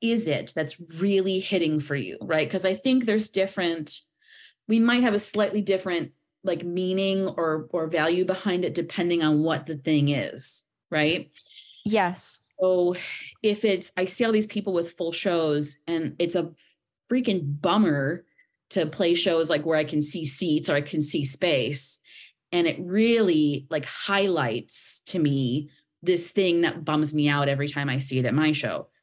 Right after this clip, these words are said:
Speaker 2: Mm-hmm.
Speaker 1: That's, like, one matter, right? Because that's, like, okay, how do we deal with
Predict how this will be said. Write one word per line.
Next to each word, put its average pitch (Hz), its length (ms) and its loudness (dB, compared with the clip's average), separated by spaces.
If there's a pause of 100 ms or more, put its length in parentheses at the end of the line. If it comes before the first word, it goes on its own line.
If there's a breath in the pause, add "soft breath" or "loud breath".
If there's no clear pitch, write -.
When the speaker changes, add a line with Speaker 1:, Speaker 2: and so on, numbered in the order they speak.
Speaker 2:
Mm-hmm. 226 60 0
Speaker 1:
That's, 190 220 2
like, 175 100 -2 (120)
one 147 200 -2
matter, 82 480 -4
right? 143 320 0
Because 190 320 0
that's, 269 300 0
like, 226 160 0
okay, 226 180 -2
how 202 180 -2
do 247 80 0
we 240 120 2
deal 208 320 0
with 180 180 2